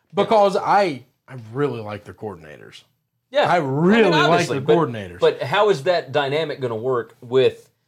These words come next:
Speaker 2: uh, with their coach, right?
Speaker 1: I don't know
Speaker 2: I mean,
Speaker 1: that.
Speaker 2: that,
Speaker 1: I don't
Speaker 2: that's
Speaker 1: have a
Speaker 2: the
Speaker 1: clue.
Speaker 2: issue. Like, it, does Matt Luke just, he's the C E O and he just lets them do whatever they want to, or does he step in when something's not going exactly right?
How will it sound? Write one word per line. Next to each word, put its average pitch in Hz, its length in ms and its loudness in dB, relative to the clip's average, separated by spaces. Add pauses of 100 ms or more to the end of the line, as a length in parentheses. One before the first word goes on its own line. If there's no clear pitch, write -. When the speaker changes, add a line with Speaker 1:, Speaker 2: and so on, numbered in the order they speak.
(180)
Speaker 2:
uh, 104 240 -2 (120)
with 131 140 -6
their 107 100 -6
coach, - 380 -6 (180)
right? 110 380 -6
Speaker 1:
I 117 60 -12
don't 139 180 -2
know 165 60 0
Speaker 2:
I 160 80 2
mean, 151 100 0
Speaker 1:
that. - 140 -14 (240)
Speaker 2:
that, 127 140 -2
Speaker 1:
I 151 40 0
don't 170 80 0
Speaker 2:
that's 175 160 0
Speaker 1:
have - 40 -8
a - 20 0
Speaker 2:
the 180 60 4
Speaker 1:
clue. 143 140 2
Speaker 2:
issue. 107 140 -10
Like, 110 220 -4 (500)
it, 135 240 -12
does 127 200 0
Matt 139 280 -2
Luke 147 260 -2
just, 139 360 -6 (360)
he's 117 280 -8
the 123 100 -10
C 117 300 -12
E 117 60 0
O 139 160 2
and 127 80 -6
he 120 80 -8
just 117 220 -8
lets 117 220 -2
them 120 200 -8
do 123 120 -8
whatever 110 460 -4
they 113 120 -2
want 170 260 -6
to, 185 200 -4
or 143 120 2
does 117 180 -12
he 139 500 -12
step - 360 -4
in 131 160 -4
when 113 120 -8
something's 110 360 -12
not 107 180 -10
going 120 260 -6
exactly 101 380 -10
right? 98 300 -10